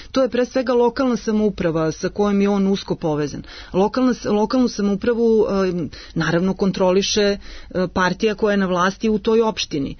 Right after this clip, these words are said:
Dakle, mi sada imamo situaciju da će ministar, e, postavljati i razrešavati hiljadu sedamsto pedeset, e, direktora osnovnih i srednjih škola u Srbiji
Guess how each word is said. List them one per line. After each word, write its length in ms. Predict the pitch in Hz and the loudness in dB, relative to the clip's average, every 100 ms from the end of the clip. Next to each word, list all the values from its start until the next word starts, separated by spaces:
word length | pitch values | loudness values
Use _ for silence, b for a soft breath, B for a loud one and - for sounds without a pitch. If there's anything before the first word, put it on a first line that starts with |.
| B B B B | B B B B
Dakle, 420 | 170 185 196 185 - | -2 0 2 0 2
mi 200 | 220 320 | 2 2
sada 260 | 349 311 | 2 2
imamo 320 | 285 302 277 | 4 6 4
situaciju 800 | - 226 202 190 160 - 269 269 | 2 -2 -2 0 -2 0 2 2
da 160 | 190 196 | 2 0
će 320 | - 208 190 | 0 0 2
ministar, 580 | 185 220 294 - 240 208 | 2 4 4 2 -2 0
e, 160 | 190 175 | 0 0
postavljati 640 | 190 202 311 277 240 220 | -2 -2 0 0 0 2
i 60 | 196 | 2
razrešavati 840 | 185 180 180 - 175 226 262 233 | 2 -2 -2 0 0 0 0 -2
hiljadu 440 | 196 269 277 220 196 | 0 2 2 2 -2
sedamsto 500 | - 240 240 - 202 | -2 0 0 0 -4
pedeset, 640 | 190 170 202 - 262 - | -2 0 -2 -2 -4 -4
e, 60 | - B B B B 170 170 | -10 B B B B -6 -2
direktora 540 | 170 240 277 - 202 | 0 2 0 0 0
osnovnih 440 | 202 - 285 240 196 | 0 2 4 4 0
i 40 | |
srednjih 320 | 214 240 233 | -2 2 2
škola 340 | - 226 226 190 | 2 2 2 2
u 60 | |
Srbiji 560 | - 175 151 160 247 | -2 -4 -4 0 0